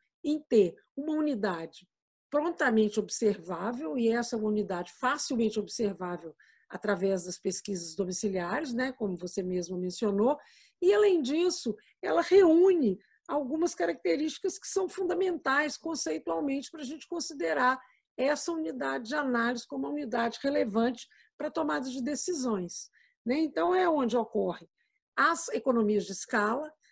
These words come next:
né, onde ocorre o compartilhamento, é, de bens e serviços, e também é uma unidade de suavização de consumo no ciclo de vida, né, que você tem um pool de pessoas,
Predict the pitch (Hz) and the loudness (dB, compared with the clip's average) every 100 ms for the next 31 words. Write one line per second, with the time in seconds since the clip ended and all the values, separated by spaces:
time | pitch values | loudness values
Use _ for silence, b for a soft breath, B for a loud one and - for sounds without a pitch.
0 | _ - 226 277 285 254 254 247 220 196 | _ -6 -4 -4 -4 -2 -2 0 0 0
1 | 311 311 - 349 311 226 285 262 247 214 | -2 -6 -6 -4 -4 -4 -4 0 0 2
2 | 208 202 190 - 151 - b b b _ | 4 4 2 -6 -12 -14 b b b _
3 | - 196 180 226 220 233 233 196 185 - | 0 0 0 -2 6 8 8 6 0 0
4 | 214 180 170 233 294 339 269 - b b | 0 0 -2 -2 -2 -8 -14 -16 b b
5 | _ 311 359 359 392 359 330 339 339 339 | _ 0 0 2 2 2 0 -2 -4 -4
6 | 359 285 285 262 294 - 349 294 311 285 | -4 -2 -4 -4 -8 -4 -2 -2 -4 -4
7 | 320 294 - 294 294 - 330 277 302 294 | -4 -4 -6 -6 -8 -6 -6 -6 -6 -4
8 | 311 - 320 320 277 320 254 214 180 _ | -6 -6 -6 -4 -4 -2 0 -2 -4 _
9 | b b - 233 277 - 254 262 - - | b b -6 -4 -4 -6 -4 -2 -4 -4
10 | - 220 - 220 262 - 330 349 311 226 | -4 -2 2 2 2 2 4 4 2 -2
11 | 285 285 - 247 - 233 262 381 - | -4 -4 -4 -4 0 2 2 0 -6